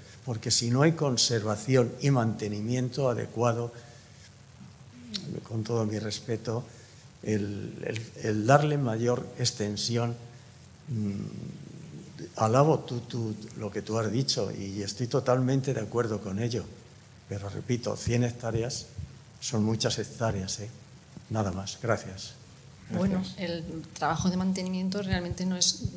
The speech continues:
Speaker 2: competencia nuestra,
Speaker 1: Ya lo
Speaker 2: porque
Speaker 1: sé.
Speaker 2: es competencia municipal.
Speaker 1: Ya lo sé.
Speaker 2: Eh, pero bueno, nosotros lo que sí que trabajamos es en, ah, ah, investigar o en, ah, eh, seleccionar cuáles son los, ah, los factores que, a la,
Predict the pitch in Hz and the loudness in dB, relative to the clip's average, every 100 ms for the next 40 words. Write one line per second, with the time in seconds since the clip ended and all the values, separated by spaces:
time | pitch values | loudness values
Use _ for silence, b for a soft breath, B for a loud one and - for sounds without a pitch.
0 | 165 170 156 160 165 156 151 151 165 190 | -10 -4 -4 -4 -6 -6 -8 -6 0 0
1 | - 127 120 120 123 160 - - - - | 2 2 4 2 0 2 2 2 -4 -6
2 | 180 175 180 175 170 160 165 165 - 180 | -4 -4 -6 -6 -6 -6 -6 -8 -4 0
3 | 196 - B 123 110 110 135 120 185 185 | 0 -2 B -2 -2 -2 -6 -4 0 2
4 | 180 175 170 165 - - - 175 170 175 | 2 0 -2 -4 -10 -8 2 4 4 6
5 | 196 190 180 185 185 190 233 247 214 214 | 6 6 2 2 4 4 6 4 6 4
6 | 220 220 220 208 208 247 262 - 190 - | 4 2 4 2 2 6 6 6 8 8
7 | - 170 160 165 160 156 151 147 - 156 | 8 4 0 2 0 -2 -2 -4 -6 -8
8 | 147 139 139 151 165 - 180 160 - - | -8 -6 -8 -6 4 4 4 2 2 0
9 | 165 202 226 202 180 170 165 151 - - | 4 6 6 6 4 4 0 0 -4 -6
10 | 156 151 165 151 - 170 208 220 240 240 | 4 4 4 0 -2 2 2 2 4 6
11 | 240 - 190 170 165 156 - 165 147 202 | 4 0 -4 -4 -2 4 4 4 -4 -4
12 | 156 151 - - 165 - 247 277 269 202 | -6 4 6 6 0 2 4 6 4 2
13 | 180 165 156 160 | 2 2 2 -2